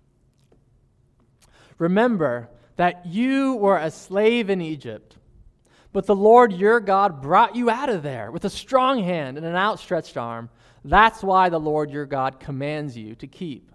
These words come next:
the Sabbath day." This is the word of the Lord. So what is the Sabbath? The Sabbath is a no-obligation day.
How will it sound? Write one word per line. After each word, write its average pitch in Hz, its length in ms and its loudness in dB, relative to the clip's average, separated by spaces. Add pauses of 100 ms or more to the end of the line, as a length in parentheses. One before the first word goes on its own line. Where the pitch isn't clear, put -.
the 123 120 -18
Sabbath 113 440 -14
day." 113 280 -10 (580)
This 143 180 -10
is 127 220 -12
the - 80 -16
word 117 160 -10
of 113 80 -14
the - 80 -20
Lord. 113 320 -16 (3250)
So - 160 -6
what 247 160 4
is 226 120 2
the 170 100 -8
Sabbath? 120 400 -10 (1040)
The 190 80 -2
Sabbath 269 580 4
is 196 400 -2 (200)
a 175 80 -6
no-obligation 165 1600 -4 (200)
day. - 300 -14